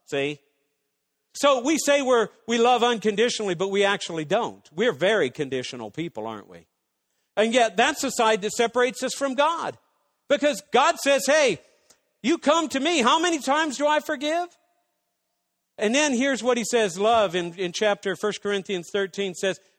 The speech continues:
"Love keeps no record of wrongs." Wow. I don't love so good. How about you?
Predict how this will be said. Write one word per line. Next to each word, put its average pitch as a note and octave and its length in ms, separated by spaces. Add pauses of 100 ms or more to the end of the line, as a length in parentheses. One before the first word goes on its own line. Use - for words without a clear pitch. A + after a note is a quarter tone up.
(180)
"Love G#3+ 280
keeps G#3+ 280
no G3 180
record F#3+ 380
of D3 120
wrongs." A#2 720 (1300)
Wow. A#2+ 400 (520)
I F3 140
don't F#3+ 160
love D#3+ 220
so A#2+ 220
good. G2+ 360 (720)
How D3+ 60
about D#3 280
you? G2+ 220